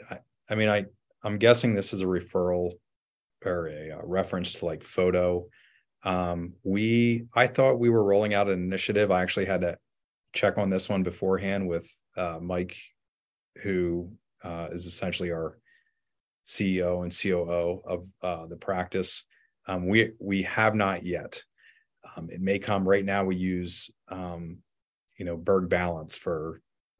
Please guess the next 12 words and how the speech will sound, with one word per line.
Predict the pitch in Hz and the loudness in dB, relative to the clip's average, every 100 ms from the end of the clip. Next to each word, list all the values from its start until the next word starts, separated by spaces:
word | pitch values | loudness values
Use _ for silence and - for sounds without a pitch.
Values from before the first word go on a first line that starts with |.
| - | -10
vestibular | 92 - 92 90 87 87 85 | -6 -4 -2 -2 -2 -2 -4
and, | 85 85 - | -8 -10 -10
and | 92 90 | -10 -6
balance | 87 90 90 - | -4 -2 -4 -6
patients. | - 78 - - - | -8 -10 -10 -12 -8
We, | 92 87 87 - | -6 -6 -8 -8
we're | 90 87 | -8 -6
using, | 87 87 90 85 85 - _ _ _ _ _ _ _ | -4 -4 -4 -6 -10 -14 _ _ _ _ _ _ _
uh, | 87 85 80 | -8 -6 -6
the | 82 | -6
Dash | 85 90 85 80 - | 0 0 0 -2 -6
for, | - 87 85 82 80 80 | -4 -6 -6 -6 -8 -10